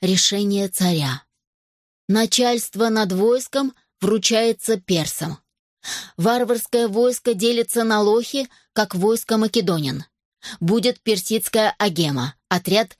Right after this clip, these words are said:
серебряных щитов будет персидским. Будет персидская фаланга. И конница этеров тоже будет персидской". Среди македонин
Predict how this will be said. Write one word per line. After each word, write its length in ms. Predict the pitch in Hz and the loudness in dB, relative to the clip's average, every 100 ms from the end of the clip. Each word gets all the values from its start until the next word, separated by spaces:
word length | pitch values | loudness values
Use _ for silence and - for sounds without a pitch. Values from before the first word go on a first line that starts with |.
| _ | _
серебряных 720 | - 208 202 190 180 185 175 | -2 2 2 0 0 0 0
щитов 380 | - 180 208 233 | -2 0 0 -2
будет 420 | 170 175 196 208 | -2 -2 -2 -4
персидским. 720 | - 208 - 165 - 160 143 - _ _ | -2 -2 0 -2 -2 -4 -4 -8 _ _
Будет 520 | 160 180 220 254 247 _ | -2 0 2 0 -2 _
персидская 640 | - 196 - 214 - - 202 | -2 -2 -2 -4 -2 -2 -2
фаланга. 600 | 196 185 160 156 160 143 _ _ | 0 0 0 -4 -6 -8 _ _
И 100 | - | -4
конница 640 | 196 220 226 196 185 - 185 | -2 0 0 0 -2 0 0
этеров 440 | - 240 254 254 - | 2 0 0 -2 -2
тоже 380 | 208 214 202 202 | 0 0 2 0
будет 420 | 165 185 185 - | 0 -2 -2 -4
персидской". 800 | - 175 - 160 - - 160 - _ _ _ _ _ _ _ _ _ _ _ _ _ _ _ _ | -2 -2 0 -2 -4 -6 -6 -8 _ _ _ _ _ _ _ _ _ _ _ _ _ _ _ _
Среди 400 | - 196 196 220 | -4 -2 2 2
македонин 640 | 220 - 202 220 220 202 | 0 0 0 0 0 -2